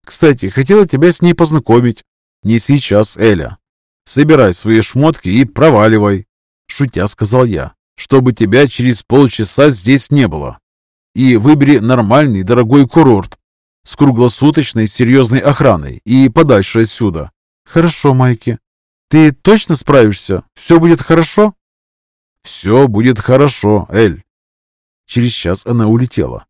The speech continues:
Я проводил ее почти до самого трапа, усадив на самолет и приказав держать меня в курсе всех ее передвижений. Конечно, она звала меня с собой, но это бы нашей проблемы не решило.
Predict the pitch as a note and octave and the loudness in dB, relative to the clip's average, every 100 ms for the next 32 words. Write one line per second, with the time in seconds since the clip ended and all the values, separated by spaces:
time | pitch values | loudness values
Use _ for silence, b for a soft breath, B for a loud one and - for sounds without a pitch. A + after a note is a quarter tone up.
0 | - A2+ G#2+ A#2 A2+ A2 B2 G#2 G2+ G#2+ | -6 -4 -2 -2 -2 0 0 0 -2 -6
1 | - B2 A2+ G#2 A#2 A#2 B2+ B2 F2+ - | -6 -4 -4 -4 -4 -2 -2 -2 -4 -6
2 | - - _ _ - - A2+ B2 A#2+ A2+ | -16 -16 _ _ -12 -8 -2 0 0 -2
3 | A2+ F#2+ F#2+ G#2+ C3 A2+ D3 D#3 A#2+ G2+ | -4 -2 -4 -4 -6 -6 -4 -4 -2 -2
4 | G2+ F#2+ F2 A2+ A2+ A2 G#2 - G#2+ A2+ | -4 -6 -4 -4 -2 -4 -6 -4 -6 -4
5 | A#2+ G#2+ - A#2+ - G#2 A2 A#2 A#2 B2 | -8 -6 -4 -4 -2 -2 0 -2 -4 -4
6 | G#2 D2 B1 - _ _ _ C3 G#2 F2+ | -4 -8 -12 -20 _ _ _ -2 -2 -2
7 | - G#2+ - G#2+ A#2 G2+ G2+ G2+ G#2+ G#2 | -6 -6 -4 -2 -2 -2 -2 -2 0 -2
8 | G#2+ - C3+ G2+ A#1 - _ - B2+ G#2 | -4 -4 -4 -6 -8 -14 _ -4 -2 0
9 | G2+ A2+ G#2+ A#2 F#2 G2+ G2+ - A2 A#2 | 0 -2 0 0 0 -4 -4 -4 -2 -2
10 | G#2+ A2+ A2+ A#2 A#2 B2 - A2 A#1+ - | 2 0 0 -2 -2 -2 -4 -8 -8 -12